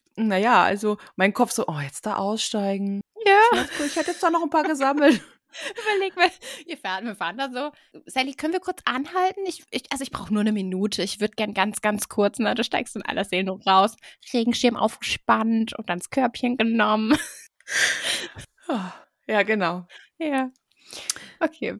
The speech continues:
Speaker 2: <clears throat> Aber wir fragen uns, wo wir denn hinfahren.
Speaker 1: Und Sally sagt dann in dieses Sommercamp, wo sein Vater ihn immer hinschicken wollte. Und Percy dann so, „Ja, aber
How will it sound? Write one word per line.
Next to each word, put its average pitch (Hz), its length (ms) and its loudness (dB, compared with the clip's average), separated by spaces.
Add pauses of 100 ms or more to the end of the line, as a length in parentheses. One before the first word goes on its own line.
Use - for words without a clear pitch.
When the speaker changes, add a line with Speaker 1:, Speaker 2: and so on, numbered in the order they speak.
(160)
Speaker 2:
<clears throat> 240 420 4 (420)
Aber 185 380 0 (140)
wir 240 120 4
fragen 196 380 2
uns, 320 380 2
wo 233 260 4
wir 226 80 6
denn 254 140 4
hinfahren. - 580 0 (220)
Speaker 1:
Und 190 160 0
Sally 220 260 4
sagt 202 320 -2
dann 277 220 0
in 190 200 0
dieses 190 420 -2
Sommercamp, 269 840 0
wo 208 340 4
sein 185 280 0
Vater 240 420 -2
ihn 165 180 0
immer 156 180 0
hinschicken 165 540 0
wollte. 135 480 4 (500)
Und 175 340 4
Percy 175 360 0
dann 185 160 0
so, 170 80 -4
„Ja, 151 220 2
aber - 300 -6